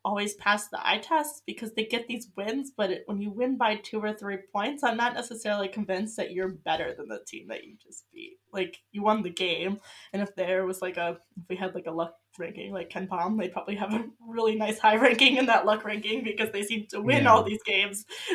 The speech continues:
Speaker 1: that are decided by less than five points. But at some point, like,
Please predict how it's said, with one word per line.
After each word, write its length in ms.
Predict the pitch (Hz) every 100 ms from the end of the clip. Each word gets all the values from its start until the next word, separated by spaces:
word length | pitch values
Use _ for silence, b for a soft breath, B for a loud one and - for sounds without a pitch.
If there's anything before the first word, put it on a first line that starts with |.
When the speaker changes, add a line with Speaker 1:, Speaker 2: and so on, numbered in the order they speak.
| -
Speaker 1:
that 160 | 226
are 180 | 202 214 -
decided 460 | 226 240 233 214 220
by 160 | 214 202
less 240 | 202 208
than 160 | 196 190
five 280 | 196 190 190
points. 360 | 196 185 190 - 202
But 160 | 190
at 180 | 175 202
some 220 | 277 262
point, 280 | - 208 196 -
like, 440 | 190 185 -